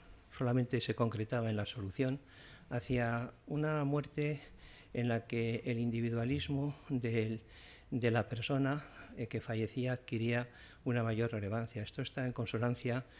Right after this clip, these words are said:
eh, con las creencias. Es decir, antes del siglo trece se pensaba que era, eh, que la muerte implicaba un sueño y que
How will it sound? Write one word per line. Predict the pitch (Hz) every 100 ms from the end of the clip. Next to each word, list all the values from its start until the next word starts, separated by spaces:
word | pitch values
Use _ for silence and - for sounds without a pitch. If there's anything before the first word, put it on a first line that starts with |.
| - -
eh, | - 110
con | 131 123
las | 117 -
creencias. | 107 117 - 98 98 - - -
Es | 113 -
decir, | 113 131 120 - - -
antes | 131 123 113
del | 107
siglo | 117 120
trece | 117 127 - 120 - - - -
se | 123
pensaba | 117 110 - 127 123
que | 117
era, | 123 127 120 - - - -
eh, | 120 113 110 107 - 113
que | 113 - 113
la | 107
muerte | 123 127 127
implicaba | 117 110 110 120
un | 117 113
sueño | - 123 120
y | 117
que | - 104